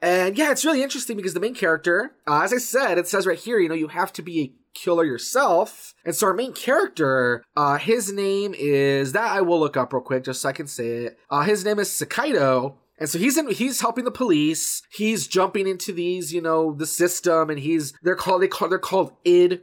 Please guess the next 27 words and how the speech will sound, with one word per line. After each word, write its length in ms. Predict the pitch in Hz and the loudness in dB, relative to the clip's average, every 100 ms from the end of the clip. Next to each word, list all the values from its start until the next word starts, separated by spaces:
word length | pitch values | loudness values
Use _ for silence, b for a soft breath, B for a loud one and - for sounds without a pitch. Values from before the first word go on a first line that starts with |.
| - | -2
wells, 760 | 143 156 165 170 170 151 - - | 0 4 4 4 4 0 -6 -4
and 100 | 147 | -4
he's 160 | 185 | -2
trying 140 | 202 175 | 0 -2
to 60 | |
piece 300 | - 190 180 | -4 -6 -4
together, 640 | - 190 160 165 170 165 | -4 -2 2 2 4 2
you 60 | 160 | 2
know, 360 | 156 147 131 - - | 0 2 0 -2 -12
clues 760 | - 185 202 190 185 185 175 | -4 2 6 6 6 4 0
about 240 | 170 160 151 | 0 0 -2
trying 160 | 175 | -4
to 60 | 147 | -4
catch 160 | 160 139 | -6 -6
these 120 | 120 | -8
criminals 440 | - 320 254 147 | -4 -2 0 2
or 60 | 135 | 2
whatever. 580 | 131 127 123 123 117 _ - | 2 0 0 0 -2 _ -2
And 120 | 208 | 2
what 100 | 196 | 4
makes 280 | 254 262 - | 2 0 -2
him 100 | 214 | -2
interesting 580 | 285 269 - 175 180 170 | -4 -4 -2 0 2 2
is 120 | 147 | 0
that, 160 | 151 | 0
yeah, 540 | 180 247 190 143 127 120 | 2 2 2 0 -2 -2
uh, 220 | 139 135 | 0 -2